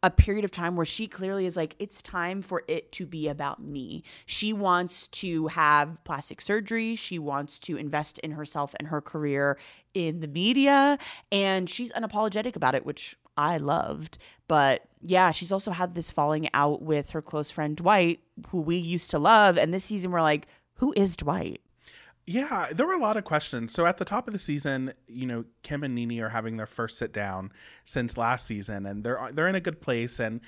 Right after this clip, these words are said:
Speaker 2: at the sit down, Kim tells Nene that Dwight was talking about her, her situation, and what she was saying is apparently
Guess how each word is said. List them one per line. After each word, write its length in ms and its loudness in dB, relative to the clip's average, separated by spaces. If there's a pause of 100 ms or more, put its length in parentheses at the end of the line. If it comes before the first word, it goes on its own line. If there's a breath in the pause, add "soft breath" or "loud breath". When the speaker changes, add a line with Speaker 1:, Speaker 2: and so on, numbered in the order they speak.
(300 loud breath)
Speaker 2:
at 240 0
the 100 -4
sit 240 -6
down, 400 2 (140)
Kim 420 -4
tells 500 -4
Nene 600 0
that 180 -2
Dwight 340 0
was 160 -6
talking 520 -4
about 380 -2 (240 soft breath)
her, 480 -2 (200)
her 240 -6
situation, 680 -4
and 100 -4
what 140 -6
she 80 -8
was 120 -6
saying 340 2
is 200 -4 (320 loud breath)
apparently 640 0